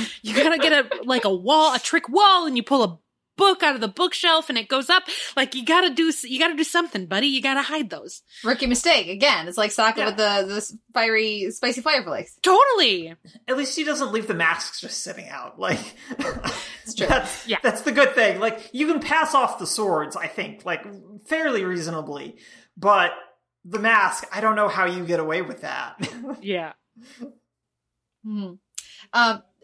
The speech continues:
Speaker 2: well, do we have any final thoughts on either of these? Or, uh, Allison, predictions heading into the Siege of the North,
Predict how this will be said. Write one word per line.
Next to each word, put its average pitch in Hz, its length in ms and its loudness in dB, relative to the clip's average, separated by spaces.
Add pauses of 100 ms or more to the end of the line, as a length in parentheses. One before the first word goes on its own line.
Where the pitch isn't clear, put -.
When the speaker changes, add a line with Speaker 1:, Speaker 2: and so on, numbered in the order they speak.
(120)
Speaker 2:
well, 240 240 4
do 220 80 -4
we 262 60 4
have 254 100 4
any 247 220 4
final 226 300 2
thoughts 214 540 2
on 208 220 2
either 208 220 -2
of 208 80 -8
these? 226 320 0
Or, 196 520 0
uh, 180 440 0 (160)
Allison, 202 800 -2
predictions 202 520 -6
heading 190 280 -2
into 185 760 -6
the 175 300 -10
Siege 202 480 -10 (100)
of 180 200 -6
the 185 80 -8
North, 196 580 -6